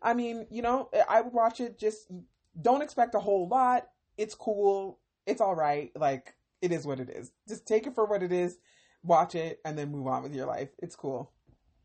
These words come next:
But that's Thunder Force, and on, it's on Netflix. Then you have, then this one, like, the gigantic epic tale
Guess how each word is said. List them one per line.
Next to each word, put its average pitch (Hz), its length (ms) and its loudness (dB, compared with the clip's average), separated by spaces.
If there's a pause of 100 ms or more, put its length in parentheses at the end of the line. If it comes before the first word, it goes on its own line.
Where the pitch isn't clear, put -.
(300)
But 151 240 4
that's 180 280 2
Thunder 170 260 -2
Force, 151 360 -4
and 147 140 -8
on, 139 140 -4
it's - 180 -16
on 151 180 -4
Netflix. - 480 -8 (540)
Then 226 140 2
you 330 100 0
have, 208 480 2 (260)
then 233 420 0
this 170 260 -2
one, 123 260 -8
like, 147 320 -2 (1300)
the 190 120 2
gigantic 202 1000 0
epic 196 420 0
tale 143 580 2